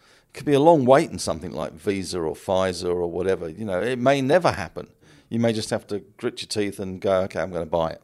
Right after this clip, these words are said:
because of something that's happening in the future or whatever, how A I is gonna change, uh, medical research, whatever it is. Um, but I think you need to try and, um, distill it down maybe into,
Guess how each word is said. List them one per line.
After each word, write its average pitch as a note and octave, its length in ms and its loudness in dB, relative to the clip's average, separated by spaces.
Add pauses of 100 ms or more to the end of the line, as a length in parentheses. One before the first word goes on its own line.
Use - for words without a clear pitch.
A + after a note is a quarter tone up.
(580)
because F#2+ 380 -6
of D#2+ 120 -12
something F#2 380 -8
that's C#2+ 140 -10
happening - 320 -8
in F2+ 80 -12
the D#2 80 -12
future A#2+ 500 -2
or F#2+ 100 2
whatever, F#2+ 480 2 (300)
how F#2 180 -2
A G2+ 160 -2
I F#2 160 -2
is F2 120 -6
gonna E2+ 160 -6
change, F#2 500 -2 (360)
uh, F2+ 200 -4
medical F2 420 -4
research, A2 540 0 (320)
whatever A2 360 4
it F#2+ 80 0
is. - 360 -6 (180)
Um, E2+ 520 -6 (500)
but G#2+ 100 -2
I G#2 40 0
think B2+ 220 -2
you A2 100 -2
need G#2 200 -2
to - 80 -10
try G2+ 400 0
and, F#2 240 -6
um, F2 400 -4 (1160)
distill B2 400 2
it - 160 -2
down G#2+ 260 2
maybe G2+ 380 2
into, F#2+ 400 -4